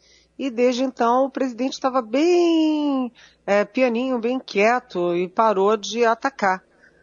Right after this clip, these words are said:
o Supremo. Lembrando que ele já tinha, inclusive, pedido impeachment do ministro Alexandre de Moraes, do Supremo Tribunal Federal. E a-,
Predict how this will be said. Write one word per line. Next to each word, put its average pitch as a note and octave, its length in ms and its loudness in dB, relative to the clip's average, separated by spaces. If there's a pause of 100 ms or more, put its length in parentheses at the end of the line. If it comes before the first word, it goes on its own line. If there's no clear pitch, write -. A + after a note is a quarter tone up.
(120)
o F#3+ 120 -8
Supremo. A3 420 -2
Lembrando A3 420 0
que - 140 -6
ele C#4+ 240 2
já C#4 160 2
tinha, C#4 220 -2
inclusive, B3+ 440 -2
pedido B3+ 440 -2
impeachment A#3 840 0 (460)
do A3 640 6
ministro G#3+ 640 2
Alexandre G#3+ 540 0
de G#3+ 100 -2
Moraes, G3 640 2
do D#3+ 160 -8
Supremo F3+ 500 -2
Tribunal F#3+ 440 0
Federal. G3 520 0 (160)
E C#4 180 -4
a-, E4+ 280 0